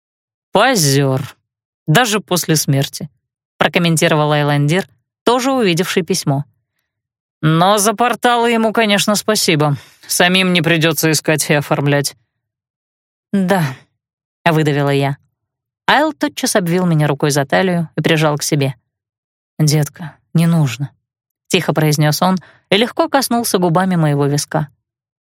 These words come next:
"Не нужно его жалеть. Да, Александр тебя любил, но при всем этом был порядочной скотиной,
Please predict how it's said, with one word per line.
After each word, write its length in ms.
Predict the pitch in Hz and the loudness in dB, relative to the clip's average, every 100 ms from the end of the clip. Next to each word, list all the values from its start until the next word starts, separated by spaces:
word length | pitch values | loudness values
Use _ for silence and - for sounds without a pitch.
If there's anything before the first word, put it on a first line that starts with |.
| _ _ _ _ - | _ _ _ _ -4
"Не 180 | 160 170 | 0 2
нужно 420 | 170 170 170 151 | 2 2 2 2
его 220 | 151 135 | 2 2
жалеть. 560 | 135 139 139 131 - - _ _ _ _ _ _ - | 2 2 0 -2 -6 -14 _ _ _ _ _ _ -4
Да, 340 | 143 180 165 135 - | 0 2 2 0 0
Александр 640 | 151 147 - 175 180 180 | 0 0 0 0 2 0
тебя 260 | 165 160 151 | -2 0 2
любил, 480 | 151 143 139 131 135 - _ _ _ _ _ _ _ | 2 0 0 0 -2 -6 _ _ _ _ _ _ _
но 120 | - 160 | -2 0
при 120 | 170 | 0
всем 320 | 160 240 202 | 0 0 0
этом 240 | 139 139 | 0 0
был 180 | 135 143 | 0 0
порядочной 720 | - 170 190 233 160 - 147 | 0 0 0 0 -2 -2 -2
скотиной, 720 | 139 - 190 - 160 139 139 | -2 -2 -6 -4 -2 0 0